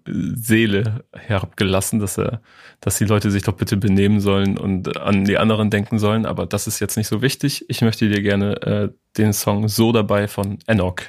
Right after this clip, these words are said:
mit auf den Weg geben. Also auch so ein bisschen aus der ganzen Bagage, Audio achtundachtzig, Yes in Döll, so diese Richtung. Da kommt der her.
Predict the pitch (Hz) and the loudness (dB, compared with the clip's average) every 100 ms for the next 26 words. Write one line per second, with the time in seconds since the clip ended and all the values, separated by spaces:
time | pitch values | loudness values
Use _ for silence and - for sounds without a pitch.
0 | _ - 92 - - - 95 - - - | _ -4 -2 -4 -4 -4 -4 -4 -2 -2
1 | 98 - 107 - 104 104 107 92 101 - | 0 2 2 0 0 0 0 0 -2 0
2 | 98 95 - _ - - - _ - 101 | 0 -2 -6 _ -20 -20 -20 _ -4 -2
3 | 98 - 98 98 98 101 104 101 95 104 | -2 0 0 2 2 2 2 2 2 2
4 | 104 101 90 - - 98 - 107 - 101 | 2 0 0 -2 -4 -4 -2 -4 -2 -2
5 | - 98 95 101 104 101 95 107 98 104 | 0 -2 2 4 4 0 -2 -4 -2 -2
6 | 98 104 - - 95 - - _ _ _ | -2 -4 -4 -4 -6 -6 -18 _ _ _
7 | _ _ _ _ - 104 - 101 101 98 | _ _ _ _ -10 -10 -8 -6 -2 -2
8 | 98 | -4